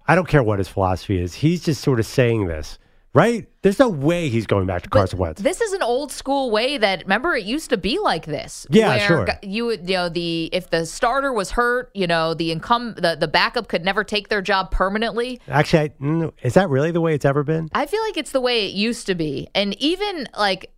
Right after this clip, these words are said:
Speaker 2: Tom Brady and obviously, uh, Drew Bledsoe was, like, a famous example, um, where
Speaker 1: Right,
Speaker 2: Brady
Speaker 1: right.
Speaker 2: ends up usurping him. The other one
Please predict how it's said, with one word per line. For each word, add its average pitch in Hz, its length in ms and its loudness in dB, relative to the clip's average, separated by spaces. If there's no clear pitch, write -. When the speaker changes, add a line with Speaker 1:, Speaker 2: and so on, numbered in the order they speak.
Speaker 2:
Tom 269 280 -2
Brady 226 420 2
and 175 80 -2
obviously, 170 600 -2
uh, 147 180 0
Drew 185 220 -4
Bledsoe 185 500 0
was, 170 160 -2
like, 165 140 0
a 165 40 -4
famous 180 360 -2
example, 165 680 -2
um, 160 680 0
where 180 200 0
Speaker 1:
Right, 202 120 6
Speaker 2:
Brady 127 220 2
Speaker 1:
right. 175 80 0
Speaker 2:
ends 170 180 -2
up 160 140 -4
usurping 175 400 -4
him. 160 100 -6
The 190 120 0
other 240 200 0
one 180 360 0